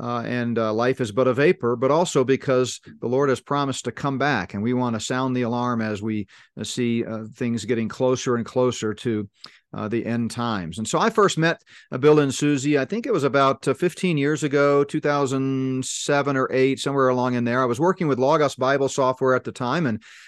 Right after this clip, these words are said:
uh, Bill and his ministry, Compass International, hosts, uh, several conferences a year called Stealing the Mind, and I was there on behalf of Logos, helping promote, uh, the software. And Bill and I struck up a friendship, and, uh, we've worked together many times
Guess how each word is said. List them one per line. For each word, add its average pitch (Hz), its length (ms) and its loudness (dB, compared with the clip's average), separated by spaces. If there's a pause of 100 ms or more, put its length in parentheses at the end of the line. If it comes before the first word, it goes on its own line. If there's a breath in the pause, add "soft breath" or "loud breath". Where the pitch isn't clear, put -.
(120 loud breath)
uh, 107 80 -8
Bill 127 340 2
and 113 280 -2
his 127 180 -2
ministry, 127 400 -2
Compass 135 420 -2
International, 127 540 -2
hosts, 127 400 0 (320 loud breath)
uh, 113 240 -4
several 156 280 0
conferences 139 640 0
a 127 60 2
year 123 260 2
called 110 280 -2
Stealing 139 380 -2
the 127 80 0
Mind, 123 400 0
and 98 160 -2 (300 loud breath)
I 117 120 -6
was 110 140 -2
there 120 240 2
on 113 120 -2
behalf 151 400 0
of 127 120 0
Logos, 120 640 0
helping 117 360 -4
promote, 117 420 -2 (400 loud breath)
uh, 113 160 -6
the 110 100 -2
software. 151 580 2
And 110 200 -4 (320 soft breath)
Bill 165 160 2
and 175 100 2
I 165 80 4
struck 160 260 2
up 147 120 0
a 139 40 0
friendship, 151 640 2
and, 110 220 -2
uh, 104 200 -2
we've 120 180 0
worked 123 220 0
together 123 300 0
many 139 200 0
times 131 480 -2